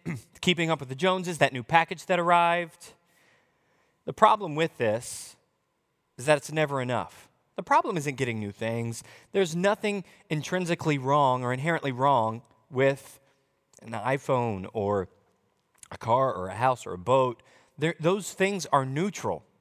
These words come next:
There's nothing inherently wrong about them. The problem is that it's never enough. And if we look to those things,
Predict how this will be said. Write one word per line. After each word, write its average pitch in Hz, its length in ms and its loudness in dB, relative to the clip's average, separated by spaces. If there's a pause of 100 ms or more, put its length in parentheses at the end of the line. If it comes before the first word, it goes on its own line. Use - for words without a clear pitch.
There's - 120 -20
nothing 185 260 0
inherently 147 460 -2
wrong 135 360 0
about 101 300 -2
them. 92 200 -6 (340)
The 170 120 0
problem 123 1040 0 (1120)
is 143 80 -16
that 151 160 0
it's 156 160 -6
never 165 360 2
enough. 175 760 -4 (1800)
And 117 120 0
if 131 140 -2
we 180 100 0
look 185 320 0
to 190 100 0
those 160 240 0
things, 226 760 -2